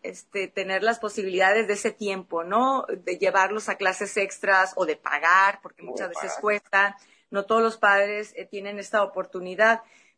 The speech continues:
Speaker 1: pero definitivamente eso ha influido, el que la, la situación que vivimos ahora de inseguridad, los niños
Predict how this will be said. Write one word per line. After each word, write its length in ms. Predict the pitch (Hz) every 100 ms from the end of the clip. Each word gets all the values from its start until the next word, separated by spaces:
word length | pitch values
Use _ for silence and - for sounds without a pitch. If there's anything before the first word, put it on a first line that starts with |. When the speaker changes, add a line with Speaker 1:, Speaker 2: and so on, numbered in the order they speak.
| _ -
Speaker 1:
pero 500 | 220 214 208 208 202
definitivamente 1000 | 214 220 220 220 254 302 302 277 277
eso 200 | 269 269
ha 80 | 269
influido, 760 | 269 254 277 262 240 233 285 - -
el 340 | 220 196 190 -
que 540 | 208 196 190 175 - _ _ -
la, 300 | 208 202 202
la 120 | 208
situación 880 | 220 - 202 196 226 226 233 277 311 _ _ _
que 120 | 226
vivimos 440 | 208 196 214 247 226
ahora 240 | 202 233
de 60 | 247
inseguridad, 800 | 262 285 269 269 254 254 240 240 _ _ -
los 180 | 220 233
niños 360 | 254 262 262